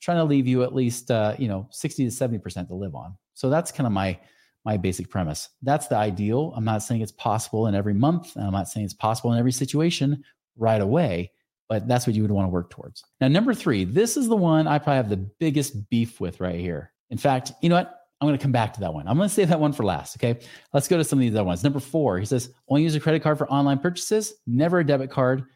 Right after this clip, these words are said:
Get one with cashback rewards and pay it back in full every month." You know, in general, I kinda like this. Um, I do like to use credit cards for online purchases. I do like either rewards or some kind of rewards. Like, I have a Delta, you know, card, right, where I get Sky Miles and things like that.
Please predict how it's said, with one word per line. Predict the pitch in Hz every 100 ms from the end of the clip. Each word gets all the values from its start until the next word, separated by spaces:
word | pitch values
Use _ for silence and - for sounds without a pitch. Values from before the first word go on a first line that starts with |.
| _ _
Get | 131 123
one | 143
with | 127 -
cashback | 147 143 - 139 120
rewards | 113 170 202 180
and | - 110
pay | - 127
it | 117
back | 117 117
in |
full | - 104
every | 92 92
month." | 90 78 110 _ -
You | 170
know, | 170 - _ -
in | 151
general, | 131 170 269 277
I | 208
kinda | 220
like | 165 101 -
this. | 110 - - -
Um, | 107 104 101
I | 101 123
do | 123 139
like | 123 120
to | 120
use | 110 120
credit | 123 123
cards | 123 117
for | 113
online | 113 104
purchases. | - 180 165 - 180 175 _ _ _
I | 120
do | 110 135
like | 131 123 123 -
either | 139 117
rewards | 107 110 127 160 180 175 - _ _ -
or | 170 156 139 139 - _
some | - 165
kind | 147 123
of | 107
rewards. | 95 92
Like, | 104
I | 120
have | 123
a | 104
Delta, | 120 117 117 82 - _ -
you | 101
know, | 85
card, | 107 90 87
right, | 104
where | 107
I | 107
get | 110 -
Sky | - 104 104
Miles | 92 87 85
and | 95
things | 104 101
like | 123
that. | 175 135